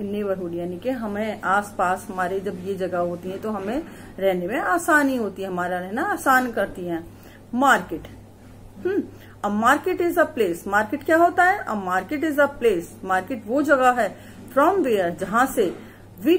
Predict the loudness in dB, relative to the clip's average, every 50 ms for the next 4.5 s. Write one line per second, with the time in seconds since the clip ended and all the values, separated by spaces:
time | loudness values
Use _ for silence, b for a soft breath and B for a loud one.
0 | 4 2 2 4 4 4 6 6 6 6 6 6 4 2 2 2 4 4 4 4
1 | 0 -2 -4 -2 -2 -2 -2 -2 -2 0 -2 -2 -4 -8 -12 -18 -20 -20 -6 0
2 | 4 4 4 4 2 -4 -10 -14 -12 -8 -6 -4 -4 -4 -6 -4 -4 -4 -4 -4
3 | -4 -4 -4 -2 -2 -2 -2 -4 -6 -6 0 4 4 4 4 2 0 0 2 2
4 | 2 0 -2 -6 -6 -4 -2 -2 -2 -2